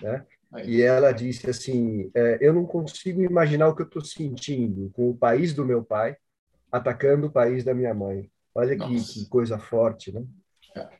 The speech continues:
Speaker 1: É, é
Speaker 2: É.
Speaker 1: muito, é, e o próprio Tolstói, ele era, ele lutou em guerras quando era jovem, mas depois ele combateu o governo, ele, né, ele tinha uma autonomia pra falar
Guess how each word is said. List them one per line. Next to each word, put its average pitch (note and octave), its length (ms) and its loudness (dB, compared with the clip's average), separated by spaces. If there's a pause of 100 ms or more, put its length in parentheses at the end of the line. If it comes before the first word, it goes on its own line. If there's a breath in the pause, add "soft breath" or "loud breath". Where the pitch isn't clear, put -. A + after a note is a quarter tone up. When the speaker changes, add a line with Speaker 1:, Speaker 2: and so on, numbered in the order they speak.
(160)
Speaker 1:
É, G#2 200 -8
é G#2 80 -4
Speaker 2:
É. - 40 -2
Speaker 1:
muito, A2 520 -6 (480 loud breath)
é, G2 160 -6
e A#2+ 60 0
o D#3 60 0
próprio A3 340 2
Tolstói, F#3 480 6
ele F#3+ 140 8
era, D3+ 340 4 (180)
ele F#2+ 220 -10
lutou C3+ 260 0
em C3 60 -2
guerras A#2+ 340 4
quando A#2 200 -4
era A#2+ 120 -2
jovem, D3 380 0
mas F3 160 0
depois D3 420 4
ele G3 140 -2
combateu A#2 400 -6
o G2 40 -8
governo, G2+ 580 0
ele, F#2+ 100 -8 (160)
né, A2+ 300 -2
ele A2 160 -8
tinha F3 260 -2
uma D#3 100 2
autonomia C#3 680 0
pra C#3 260 0
falar C3 600 -4